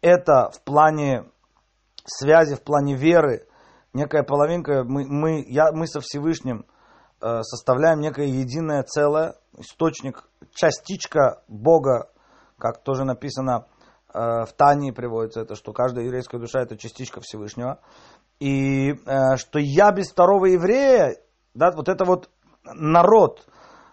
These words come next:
да, исчисляется народ, исчисляется, когда есть некое общество, да, мы, называется армией Всевышнего, мы называемся, э, армией Бога,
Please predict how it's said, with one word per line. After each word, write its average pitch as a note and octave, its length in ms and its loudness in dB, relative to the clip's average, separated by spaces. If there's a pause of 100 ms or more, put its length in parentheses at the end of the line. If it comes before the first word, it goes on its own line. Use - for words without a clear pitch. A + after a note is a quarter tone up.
(100)
да, E3 400 4
исчисляется F#3 880 0
народ, E3 280 2
исчисляется, F3+ 640 -2
когда D#3 180 -4
есть E3 120 -4
некое F3 240 -6
общество, F3 380 -4
да, D3+ 140 2
мы, D3 220 -6
называется C#3+ 420 -6
армией E3+ 380 0
Всевышнего, D3 600 -12 (500)
мы A#2 80 -8
называемся, C3 720 -2 (880)
э, A#2+ 60 -6
армией C#3+ 600 0
Бога, C#3+ 460 0